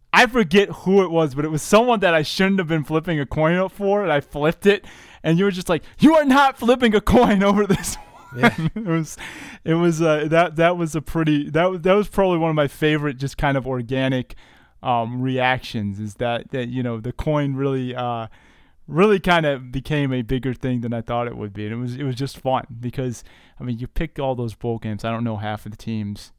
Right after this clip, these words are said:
Speaker 1: in it. So I just flip. I mean, heck, I couldn't have done any worse. Uh, we never tallied our record from, from those, Bob. We never, we never, we never found out how, how, how we did.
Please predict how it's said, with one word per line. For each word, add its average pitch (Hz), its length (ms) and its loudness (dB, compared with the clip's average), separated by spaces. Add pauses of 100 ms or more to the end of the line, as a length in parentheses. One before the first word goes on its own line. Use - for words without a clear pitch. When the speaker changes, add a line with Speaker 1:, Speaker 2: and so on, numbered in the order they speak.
(120)
Speaker 1:
in 120 160 -2
it. 104 240 -8
So 101 400 -10 (560)
I - 100 -2
just 156 120 -6
flip. 120 240 -8 (100)
I 123 160 -4
mean, 127 140 -4
heck, 117 240 -6 (580)
I 165 140 0
couldn't 247 240 6
have 185 80 2
done 185 160 4
any 160 160 0
worse. 131 420 0
Uh, 165 140 -2
we 196 120 4
never 302 220 6
tallied 214 360 2
our 160 100 4
record 151 340 0
from, 107 320 -4 (140)
from 117 160 -4
those, 110 400 -10
Bob. 110 300 -6 (420)
We 139 80 -2
never, 156 200 0
we 151 120 -2
never, 160 280 -4
we 143 140 -6
never 156 220 -4
found 143 260 -4
out 123 200 -6
how, 120 220 -4
how, 123 260 -12
how 120 180 -8
we 117 100 -6
did. 107 300 -12